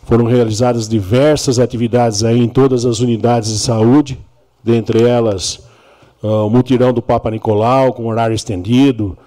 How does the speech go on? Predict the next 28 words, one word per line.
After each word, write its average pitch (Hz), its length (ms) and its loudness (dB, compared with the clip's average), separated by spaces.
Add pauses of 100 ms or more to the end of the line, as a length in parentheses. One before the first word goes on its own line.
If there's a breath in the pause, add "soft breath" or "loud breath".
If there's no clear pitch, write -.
(440 loud breath)
as 104 360 -2
aulas 127 300 2
de 110 140 -10
zumba, 117 680 0 (580 soft breath)
palestras 127 560 2
educativas 127 720 0
aos 117 160 0
usuários 120 640 0
de, 113 160 -2
dos 107 260 -2
postinhos 123 720 0
aí, 123 280 2
do 120 80 -4
setor 127 340 2
de 123 80 -2
empresas 120 460 0
também, 117 320 0
realizadas 117 540 0
pelas 117 240 2
enfermeiras 117 640 2
das 110 180 -2
unidades 110 400 -2
de 110 80 -8
saúde, 135 500 2 (840 soft breath)
ah, 117 460 2
solicitação 139 1000 0 (540 soft breath)
de 101 100 -2
mamografia, 131 960 2